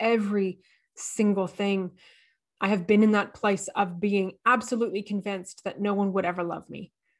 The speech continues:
because of who I am and because of what I look like. I have been that woman. And I can tell you now with one hundred percent certainty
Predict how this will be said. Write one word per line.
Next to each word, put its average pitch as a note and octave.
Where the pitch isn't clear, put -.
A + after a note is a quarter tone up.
because F#3+
of -
who A#3+
I G3
am E3+
and G3
because G#3
of F3
what F#3
I F3
look E3+
like. E3+
I G#3+
have A3
been G#3
that F#3
woman. F#3
And G#3
I G#3+
can A3
tell A#3
you A3+
now G#3+
with F#3+
one G3+
hundred A3+
percent -
certainty F3